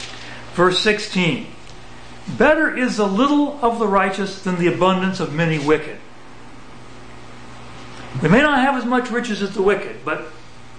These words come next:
David says, "What we do have is much better than what they have." Much better. They've got all this abundance, but it's not gonna help them.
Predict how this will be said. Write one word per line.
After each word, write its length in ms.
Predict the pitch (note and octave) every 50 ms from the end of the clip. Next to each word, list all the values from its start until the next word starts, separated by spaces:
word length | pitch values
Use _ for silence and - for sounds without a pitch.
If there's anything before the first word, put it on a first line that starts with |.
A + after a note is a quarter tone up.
| - - -
David 280 | D#3+ F3+ G3 G3+ F#3 F3
says, 340 | - - F#3 F3 D#3+ D#3+ - - - - - - - -
"What 160 | E3+ F#3 F#3
we 100 | E3+ D#3+
do 160 | D#3+ A3 A3
have 280 | G3 F3 E3 D#3 C#3 C#3
is 160 | C3+ - -
much 360 | D#3+ D3 D3+ E3+ D#3+ - -
better 220 | D3+ D3 C3 B2+ A#2+
than 140 | A#2+ A#2+
what 180 | A#2 A#2+ A2+ -
they 140 | - A#2+ G#2
have." 240 | G2 G#2 - - - - - - - - - - - - - - - -
Much 260 | C3+ C3+ C3+ - -
better. 300 | - C#3+ B2 B2 B2+ C3
They've 200 | B2+ D3 D3+ D3
got 200 | C#3+ E3 E3 E3+
all 140 | F3 E3+ E3
this 140 | E3 D#3+ D3+
abundance, 380 | C#3+ C3+ D3+ D3 C3+ B2 -
but 280 | - - C#3+ B2 - - - - - - - - - -
it's 140 | - - -
not 180 | E3+ G#3+ B3+ A#3+
gonna 160 | A#3+ A#3 G#3
help 320 | G3 G#3+ A3+ G3+ - -
them. 160 | E3+ C3+ A#2